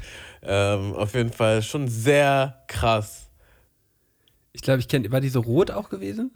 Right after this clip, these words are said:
Speaker 1: Nee, das war, das war so eine Lederjacke und, ähm, meine Jungs haben die dann die Crip-Jacke genannt. Also die war schon sehr Gangster, äh,
Speaker 2: Das
Speaker 1: ge-
Speaker 2: war eine schwarze Lederjacke. Ich dachte, du hast so eine, so eine,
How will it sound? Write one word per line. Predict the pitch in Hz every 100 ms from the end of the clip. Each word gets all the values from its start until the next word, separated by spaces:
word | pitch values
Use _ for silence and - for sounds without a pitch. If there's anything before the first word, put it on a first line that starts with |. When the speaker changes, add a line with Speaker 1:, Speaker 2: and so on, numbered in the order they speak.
| _
Speaker 1:
Nee, | 98 90 90 92
das | 87 -
war, | 95 92 92 - _
das | -
war | 110
so | 110
eine | 107
Lederjacke | 101 117 131 127 143 - 165 185 -
und, | 101 110 113
ähm, | 95 101 101 85
meine | 107 127 131
Jungs | 120 123
haben | 113
die | 113
dann | 110 107 104 131 -
die | 87 98 -
Crip-Jacke | - 131 135 87 82 87
genannt. | 82 82 104 147
Also | 80 87
die | 90 90
war | 98
schon | 95 90
sehr | 92 92
Gangster, | 87 87 - 82 82 85 - - - - _
äh, | - 85 82 80 85 85 82 87
Speaker 2:
Das |
Speaker 1:
ge- | 127 117
Speaker 2:
war |
eine | 127
schwarze | 123 131 135 120
Lederjacke. | 110 110 113
Ich |
dachte, | 120 123
du | 123
hast | 120
so | 123
eine, | 113
so | 127 120
eine, | 113 107